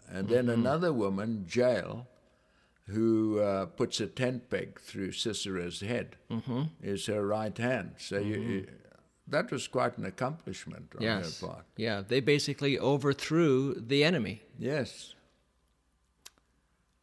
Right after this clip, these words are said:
Speaker 1: So, uh, there's no way of getting by that Deborah was a very powerful leader in Israel at this time. In
Speaker 2: Mm-hmm.
Speaker 1: fact, she was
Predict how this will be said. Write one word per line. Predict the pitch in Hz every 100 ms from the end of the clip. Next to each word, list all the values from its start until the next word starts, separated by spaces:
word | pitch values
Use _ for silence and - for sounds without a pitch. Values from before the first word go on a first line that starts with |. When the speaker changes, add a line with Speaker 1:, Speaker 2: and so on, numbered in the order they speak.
| _ _
Speaker 1:
So, | 127 127 127 123 120 -
uh, | - - - - -
there's | 117 135 131
no | 143 156
way | 135 117 113 98
of | 87 95 95 95
getting | 107 104 98 92
by | 98 95 85 85
that | 90 82 - -
Deborah | 107 98 87 87
was | 85 85 -
a |
very | 82 92 104 107 92
powerful | - 92 85 85 -
leader | 80 87 85 80 76 78 _ _ _ _ _ _
in | 87 82 82 80
Israel | 87 - 92 82 80
at | 82 -
this | 80 -
time. | 80 - - - - -
In | 104
Speaker 2:
Mm-hmm. |
Speaker 1:
fact, | 104 104 107
she | 92 127 123
was | 98 87 85